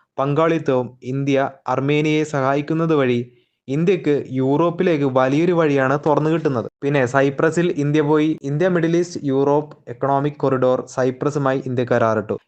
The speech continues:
എർദോഗാൻ സൗത്ത് ഏഷ്യയും സെൻട്രൽ ഏഷ്യയും വരുതിയിൽ വരുത്താമെന്ന് കരുതിയെടുത്ത് രണ്ട് മാസം കൊണ്ട് അർമേനിയയെ സഹായിച്ചും സൈപ്രസ് സന്ദർശിച്ച് മോദി നടത്തിയെടുത്തത്. അതുകൂടാതെ സ്ട്രാറ്റജിക്കലി സൈപ്രസ് രണ്ടായിരത്തി ഇരുപത്താറിൽ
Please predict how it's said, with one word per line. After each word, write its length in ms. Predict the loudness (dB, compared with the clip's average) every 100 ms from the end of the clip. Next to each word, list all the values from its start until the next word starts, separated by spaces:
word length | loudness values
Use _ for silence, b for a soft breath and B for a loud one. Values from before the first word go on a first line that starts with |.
| -2
എർദോഗാൻ 540 | 0 2 2 2 -2 -4 -12 -6
സൗത്ത് 400 | -2 0 0 -2
ഏഷ്യയും 380 | 0 0 -2 -4 -14 _
സെൻട്രൽ 440 | -6 -2 0 2
ഏഷ്യയും 420 | 2 2 0 0 -2 -10 _
വരുതിയിൽ 440 | -2 0 0 0 2
വരുത്താമെന്ന് 680 | 2 2 0 0 0 0 0
കരുതിയെടുത്ത് 680 | 2 2 2 0 0 0 -2 -2
രണ്ട് 320 | -2 0 0
മാസം 360 | 0 0 0
കൊണ്ട് 240 | 0 0 0 -2 -8 -4
അർമേനിയയെ 480 | -2 0 0 0
സഹായിച്ചും 560 | 0 2 2 2 0 -2
സൈപ്രസ് 520 | 0 0 -2 -10 _
സന്ദർശിച്ച് 440 | -4 0 0 0 -4
മോദി 520 | 0 2 2 0 -2
നടത്തിയെടുത്തത്. 720 | 0 0 0 0 2 0 -2 -4 -10 b b
അതുകൂടാതെ 480 | -2 0 2 2 2
സ്ട്രാറ്റജിക്കലി 920 | 0 0 0 0 -2 0 0 -2 -4 -4
സൈപ്രസ് 540 | -2 -2 0 -2 -2 -10 _
രണ്ടായിരത്തി 520 | -6 -2 0 0 -2 -4
ഇരുപത്താറിൽ 560 | -2 0 0 2 2 0